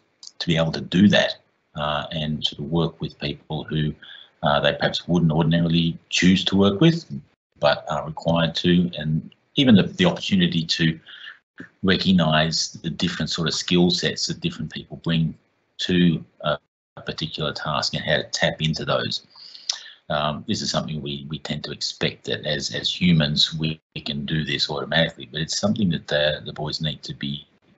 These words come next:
uh, taught, and it, it forms part of the deliberate scaffolding of what we do when we're in the city.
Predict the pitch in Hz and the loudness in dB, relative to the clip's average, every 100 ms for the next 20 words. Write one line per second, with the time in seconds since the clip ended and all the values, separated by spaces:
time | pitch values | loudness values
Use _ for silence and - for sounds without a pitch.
0 | _ 67 67 67 - _ - 120 73 - | _ -8 -4 -4 -6 _ 4 4 4 0
1 | - _ _ _ 73 73 69 80 - - | -10 _ _ _ -8 -6 -4 -4 -6 -12
2 | - - _ - 87 76 - 82 78 73 | -20 -20 _ 2 4 2 0 0 2 2
3 | 71 71 - - - - 82 80 73 - | 0 -2 -4 -16 -20 -6 -2 0 -2 -2
4 | - 80 76 73 69 78 71 76 - 71 | 2 2 0 -4 -6 -8 -8 -10 -10 -10
5 | 67 71 76 76 - _ _ _ 80 73 | -10 -6 -6 -6 -10 _ _ _ -8 -6
6 | 73 71 73 71 - 80 62 | -6 -6 -4 -2 0 0 -2